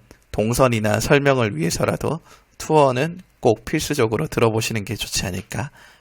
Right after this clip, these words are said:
개인적으로 생각을 해봅니다. 그리고 시간과 체력 관리가 쉽지 않아요. 여기가 내가 회화관에서 만약에 한 시간을 봤다면 남은 동선상에서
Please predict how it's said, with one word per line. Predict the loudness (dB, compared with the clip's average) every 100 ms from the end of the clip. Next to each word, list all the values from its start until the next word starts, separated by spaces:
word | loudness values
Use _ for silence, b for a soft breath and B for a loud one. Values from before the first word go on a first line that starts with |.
| b
개인적으로 | 0 4 4 4
생각을 | 0 -2 -2 0
해봅니다. | 0 -2 0 -4 -4 B B B B
그리고 | 2 6 8
시간과 | 8 6 6 6
체력 | 6 6 6
관리가 | 8 6 8 6 6 4
쉽지 | 2 0 2
않아요. | 2 -2 -10 -12 -8
여기가 | -4 -2 4 6 6 2 B B B B 2
내가 | 6 8
회화관에서 | 10 10 10 6 4
만약에 | 4 2
한 | -2 -2
시간을 | 0 0
봤다면 | -2 -2 0 2 2 2 -4
남은 | -2 2 2 2 0
동선상에서 | -4 -2 0 0 -2 -2 -2 0 -2